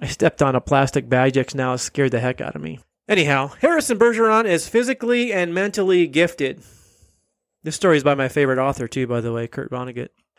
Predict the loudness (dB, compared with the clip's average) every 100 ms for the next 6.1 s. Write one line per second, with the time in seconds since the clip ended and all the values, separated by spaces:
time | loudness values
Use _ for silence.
0 | _ 0 2 2 0 _ 0 0 2 2
1 | 4 4 4 4 4 4 2 2 0 2
2 | 2 2 2 0 2 2 2 2 0 0
3 | -4 -2 0 0 0 0 -2 -2 -2 0
4 | 0 0 0 0 -2 -2 -4 -4 -2 -4
5 | -6 -12 -8 -6 -6 -4 -2 -2 -6 -16